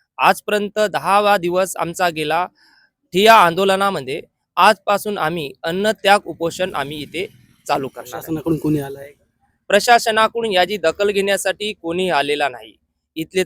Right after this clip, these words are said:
Speaker 1: तहसीलदार साहेब, अ, दोन, दोन तीनदा येऊन गेले, परंतु आम्ही तहसीलदार साहेबांना आमच्या मागण्या अत्यंत दोन महिने, दोन महिन्याच्या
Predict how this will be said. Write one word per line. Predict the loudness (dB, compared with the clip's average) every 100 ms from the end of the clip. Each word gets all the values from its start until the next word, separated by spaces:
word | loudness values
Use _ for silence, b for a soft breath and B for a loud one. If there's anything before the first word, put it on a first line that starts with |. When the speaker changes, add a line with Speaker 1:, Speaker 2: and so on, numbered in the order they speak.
| 2
Speaker 1:
तहसीलदार | 0 0 0 0
साहेब, | 2 2 2 0 _ _ b b b -2
अ, | 2 4 2
दोन, | 0 -4 -4 -10 -6
दोन | -2 -2
तीनदा | -2 -2 4 4
येऊन | 4 0 0
गेले, | 0 0 -2 -4 _ _ _ _ _ -4
परंतु | -4 -2 -2 -2
आम्ही | -2 -2 -4 -4
तहसीलदार | -4 -4 0 0
साहेबांना | 0 -2 0 -2 0 -4 -4 -8 _ _ _
आमच्या | -6 -4 0 0
मागण्या | 2 0 0 -2 -4 -6 _ -12
अत्यंत | -10 -4 -4 0
दोन | -4 0 2 2
महिने, | 2 0 0 -2
दोन | -4 -4 -2 0
महिन्याच्या | -2 -2 -2 -4 -2 0 0